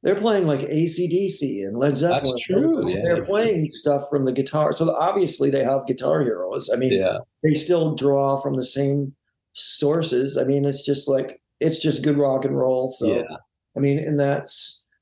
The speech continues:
Speaker 1: I mean, kinda like for, you know, when you started out, when we started out, and probably everybody from, like, the fifties on, I mean, it was, what did you play first? You learned the blues, right? You learned,
Speaker 2: Yeah.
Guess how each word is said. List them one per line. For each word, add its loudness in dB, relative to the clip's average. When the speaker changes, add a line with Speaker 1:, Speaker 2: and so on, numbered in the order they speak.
Speaker 1:
I 2
mean, 0
kinda 0
like 0
for, 0
you 2
know, 2
when 0
you 0
started 0
out, -2
when 0
we 2
started 0
out, 0
and -4
probably 0
everybody 2
from, -6
like, -4
the -8
fifties 2
on, 0
I -4
mean, 0
it 0
was, -2
what 2
did 2
you 0
play 0
first? -8
You 4
learned 2
the 2
blues, -2
right? -4
You 0
learned, 2
Speaker 2:
Yeah. -2